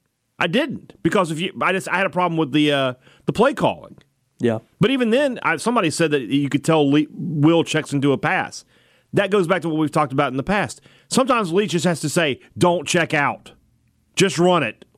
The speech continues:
Speaker 1: We'll take a chance. Surely we can get six inches." I didn't have, you know, uh, l-, third quarter. W-, throw up a ball. Tulu Griffin's right there. The ball c-, comes off of him and he drops it. What can Leach do?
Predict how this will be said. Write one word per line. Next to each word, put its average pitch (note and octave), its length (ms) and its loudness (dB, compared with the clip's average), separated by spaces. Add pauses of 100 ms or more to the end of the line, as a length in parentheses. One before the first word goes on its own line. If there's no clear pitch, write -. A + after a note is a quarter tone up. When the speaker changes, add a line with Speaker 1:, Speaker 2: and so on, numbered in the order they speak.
(140)
Speaker 1:
We'll D3 140 2
take F3 200 0
a D#3+ 40 -4
chance. D3+ 440 -4 (120)
Surely G3+ 400 2
we F#3+ 140 2
can D#3 140 2
get D#3+ 200 -2
six - 300 -4
inches." C#3+ 580 -4 (1200)
I F3 100 0
didn't G#3 200 0
have, F#3 100 -6
you F#3+ 80 0
know, F3 240 -2 (480)
uh, E3 200 2
l-, E3 340 0
third A3 240 0
quarter. E3+ 420 0 (1600)
W-, D#3+ 460 0
throw G3 180 2
up D3+ 100 -4
a - 40 -6
ball. F3 480 0 (200)
Tulu G3 280 4
Griffin's E3+ 380 0
right E3+ 240 2
there. E3+ 400 0 (160)
The D3 80 -6
ball F3+ 320 2
c-, - 140 -12
comes F3 220 0
off F3 160 0
of E3+ 80 -4
him F3+ 140 0
and F3+ 40 2
he F3+ 60 2
drops G3 380 -2
it. - 160 -6 (280)
What C#4+ 180 2
can C4+ 180 0
Leach A#3 240 0
do? D4 420 -2